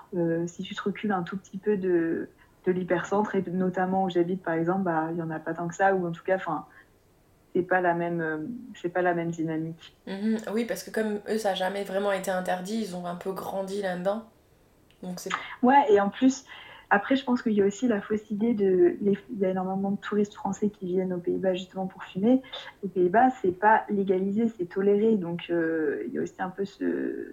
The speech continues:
Speaker 1: cette nuance, tu vois, de, bah, là où c'est, euh, c'est interdit en France, bah, du coup, euh,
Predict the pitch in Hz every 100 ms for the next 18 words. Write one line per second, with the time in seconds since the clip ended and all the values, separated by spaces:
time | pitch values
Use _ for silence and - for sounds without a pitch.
0 | - - 180 175 190 196 208 214 - 185
1 | 190 180 175 165 165 165 - - - _
2 | 170 170 180 185 196 190 - 180 170 160
3 | 165 165 170 175 180 175 175 170 - 214
4 | 190 160 - - - 196 170